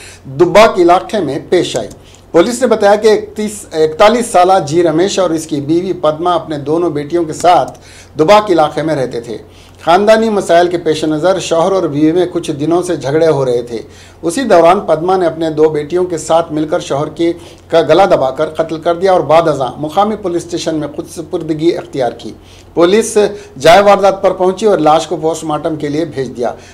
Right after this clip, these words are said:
पुलिस ने इस सिलसिले में एक मामला दर्ज करके जांच शुरू कर दी है। तेलंगाना और आंध्र प्रदेश की सरहद पर एक करोड़ तीस लाख रुपए मालियत का ए-, एक अशारिया सात किलो सोना,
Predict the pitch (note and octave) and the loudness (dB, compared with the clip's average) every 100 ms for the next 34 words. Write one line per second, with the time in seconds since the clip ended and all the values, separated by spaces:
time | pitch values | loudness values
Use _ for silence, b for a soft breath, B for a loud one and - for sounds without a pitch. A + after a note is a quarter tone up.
0 | - D3+ E3+ G#3 G#3 F#3 - F3 F#3 F#3+ | -2 2 2 0 -2 -2 -2 -4 -2 -2
1 | F3+ D#3 D3 D3+ D3 E3+ F3 F#3 F3 G3 | -2 -2 -2 -2 0 0 -2 -6 -4 -4
2 | F3 C3+ C3+ C#3 A#2 A#2 A2 A2+ A2 - | -2 -4 -4 -8 -10 -8 -8 -10 -12 -14
3 | - - - - - - - - - _ | -20 -20 -20 -20 -20 -20 -20 -20 -20 _
4 | - - - - - - - - - - | -20 -20 -20 -20 -20 -20 -20 -20 -20 -20
5 | - - B B B B - F3 G3 A3+ | -20 -20 B B B B -2 2 4 6
6 | C4 C4+ A#3+ G#3+ A#3 A3+ A3+ A#3+ - - | 6 6 6 4 4 2 0 -2 -6 -2
7 | G#3 G3 G#3 - A3 F#3+ F#3 A3 - B | 2 2 0 4 4 6 2 0 -10 B
8 | - D#3+ G3+ G3+ G3+ F#3+ - - D#3+ G#3 | -4 2 2 2 2 0 -2 0 4 4
9 | G3 - G3+ G#3 - F3+ C#3+ D3+ G3 F3+ | 2 -2 -4 -4 -2 -2 0 2 2 2
10 | E3 E3 F#3 E3 D#3 E3+ - F3 D3+ D3+ | -2 -2 0 0 0 -2 2 4 4 0
11 | B B B - D#3+ E3 - F3 G3+ - | B B B -2 -2 -2 0 2 2 4
12 | D#3+ D3+ D#3 D3 F#3+ F#3 F#3 F#3 F3+ F3+ | 4 4 2 0 2 2 2 2 2 2
13 | F3 D#3+ D#3 D#3+ E3 F#3+ G3+ | 0 0 0 0 0 2 0